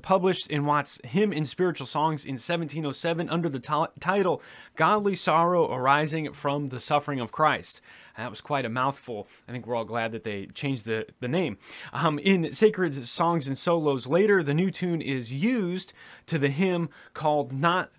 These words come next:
I'm Not Ashamed to Own My Word, uh, My Lord, rather, another, uh, mouthful of words. But the, the Child's evangelist E P Hammond credits this hymn, uh, At the Cross, with the one, uh, that he wa-, that,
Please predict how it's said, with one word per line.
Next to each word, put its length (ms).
I'm 200
Not 180
Ashamed 680
to 120
Own 240
My 140
Word, 420
uh, 120
My 160
Lord, 420
rather, 300
another, 460
uh, 340
mouthful 680
of 160
words. 340
But 220
the, 320
the 160
Child's 380
evangelist 500
E 100
P 140
Hammond 340
credits 380
this 220
hymn, 280
uh, 60
At 240
the 40
Cross, 400
with 220
the 80
one, 320
uh, 220
that 180
he 180
wa-, 280
that, 260